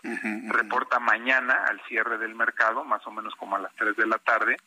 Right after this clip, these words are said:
Speaker 2: Y simplemente hay que comentarte que las tecnológicas han venido reportando muy bien, ¿no? Ya reportó Microsoft,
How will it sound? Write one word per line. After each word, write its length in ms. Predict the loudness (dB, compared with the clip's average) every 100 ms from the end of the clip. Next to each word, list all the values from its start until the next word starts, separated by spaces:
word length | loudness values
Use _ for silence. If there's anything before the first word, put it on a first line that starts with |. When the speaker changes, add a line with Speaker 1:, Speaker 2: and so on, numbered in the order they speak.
| -16 -12 -12 -12
Speaker 2:
Y 100 | -8
simplemente 500 | -4 0 2 0 0
hay 60 | -2
que 40 |
comentarte 520 | -2 -4 0 0 0 -2
que 120 | 0
las 180 | 0 -2
tecnológicas 760 | -6 0 2 2 0 0 0
han 120 | 0 -2
venido 280 | -2 2 2
reportando 600 | 2 -2 -6 -4 -2 -2
muy 180 | 0
bien, 220 | 4 4 4
¿no? 140 | 2
Ya 140 | 4 2
reportó 440 | 2 -2 -4 -4
Microsoft, 680 | 2 2 2 0 0 -2